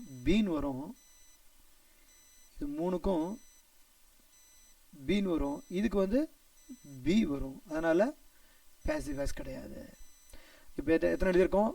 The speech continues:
அப்ப எட்டு டென்சஸ்க்கு இருக்கு. எட்டு into எட்டு, சிக்ஸ்டி ஃபோர். அப்ப ஏற்கனவே நம்ம எவ்வளவு பார்த்திருக்கோம்? நம்ம வந்து, அ, ஆக்டிவ் வாய்ஸ்க்கு தொண்ணூத்தாறு சென்டென்ஸ், இப்ப ஒரு அறுபத்தி நாலு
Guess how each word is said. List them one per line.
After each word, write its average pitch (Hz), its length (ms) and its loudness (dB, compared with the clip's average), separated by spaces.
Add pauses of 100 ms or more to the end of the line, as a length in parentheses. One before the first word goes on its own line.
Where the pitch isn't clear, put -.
(340)
அப்ப 311 360 4
எட்டு 311 440 2
டென்சஸ்க்கு 214 480 2
இருக்கு. 143 300 -4
எட்டு 180 340 2
into 170 420 0
எட்டு, 262 440 0 (140)
சிக்ஸ்டி 220 340 0
ஃபோர். 285 140 0 (360)
அப்ப 269 380 -6 (520)
ஏற்கனவே 202 340 4
நம்ம 185 180 2
எவ்வளவு 190 260 10
பார்த்திருக்கோம்? 180 220 4
நம்ம 170 220 2
வந்து, 170 400 4 (680)
அ, 165 40 -4
ஆக்டிவ் 165 520 2
வாய்ஸ்க்கு 175 540 6 (120)
தொண்ணூத்தாறு 170 560 4
சென்டென்ஸ், - 540 0
இப்ப 240 480 2
ஒரு 311 220 0
அறுபத்தி 320 360 2
நாலு 294 320 -2